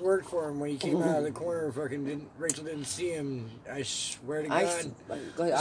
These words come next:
Speaker 1: scream
Speaker 2: the
Speaker 1: she
Speaker 2: picture.
Speaker 1: gave out was priceless.
Speaker 2: Fuck you, Chad.
Speaker 1: I hit the
Speaker 2: <laughs> Yeah,
Speaker 1: floor
Speaker 2: look at
Speaker 1: laughing.
Speaker 2: you. <laughs>
Speaker 1: I was, I was so
Speaker 2: And Janet Flores is a very nice place if you want to take kids to go see some really cool shit. But
Speaker 1: Cool,
Speaker 2: it's also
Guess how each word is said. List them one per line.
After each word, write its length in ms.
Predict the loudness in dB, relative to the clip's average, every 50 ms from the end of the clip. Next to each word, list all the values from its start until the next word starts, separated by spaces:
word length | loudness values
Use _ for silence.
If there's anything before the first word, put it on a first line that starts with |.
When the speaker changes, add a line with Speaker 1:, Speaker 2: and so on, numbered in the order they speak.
| 8
Speaker 1:
scream 320 | 6 8 8 8 8 10 10
Speaker 2:
the 60 | 8
Speaker 1:
she 160 | 8 6 6 8
Speaker 2:
picture. 60 | 10
Speaker 1:
gave 280 | 12 12 12 12 12
out 360 | 12 10 10 8 6 4 2 -2 -6 -14 -18 -18 -18 -18 -18 -18 -16 -16 -16 -16 -16 -14 -8 -2
was 180 | 0 0 0
priceless. 800 | -2 0 6 8 10 10 10 10 8 8 8 8 6 4 -2 -6 -8 -14 -14 -16
Speaker 2:
Fuck 320 | -8 2 2 2 2 2 -2
you, 80 | -4 -2
Chad. 500 | 0 2 2 2 4 4 2 2 0 -4 0 2
Speaker 1:
I 200 | 4 8 8 8
hit 180 | 8 8 6 6
the 60 | 6
Speaker 2:
<laughs> 0 |
Yeah, 160 | 10 12 12
Speaker 1:
floor 180 | 12 12 12 12
Speaker 2:
look 100 | 12 12
at 60 | 12
Speaker 1:
laughing. 520 | 12 12 12 10 10 8 6 6 2 0 -4 -8 -14 -14 -14 -14 -16 -16 -16 -4 2
Speaker 2:
you. 240 | 2 4 4 4 0 -2
<laughs> 80 | -2 2
Speaker 1:
I 140 | 6 8 10
was, 320 | 10 10 8 4 -2 -2 2
I 80 | 2 4
was 180 | 4 4 2 2
so 600 | 0 -2 2 4 6 8 8 6 6 2 -2 -4 -6 -4
Speaker 2:
And 120 | -4 -2 4
Janet 300 | 8 8 8 8 8 6
Flores 280 | 8 8 8 8 8 4
is 120 | 0 -2 -2
a 40 |
very 260 | 4 6 8 8 8 8
nice 260 | 6 4 2 2 0
place 240 | 0 0 0 0 0
if 80 | 0
you 80 | 0 2
want 160 | 2 0 0
to 60 | 0
take 140 | -2 -2 0
kids 240 | -2 -2 -2 0 -2
to 60 | 0
go 120 | 2 2 2
see 200 | 2 0 -4 -4
some 180 | -2 -2 -2
really 260 | 0 0 0 0 0 -2
cool 180 | -4 -6 -4 -4
shit. 360 | -2 0 4 6 6 6 4 0 -8 -16 -16 -4 0
But 80 | 4 6
Speaker 1:
Cool, 80 | 8 10
Speaker 2:
it's 60 | 12
also 180 | 12 12 10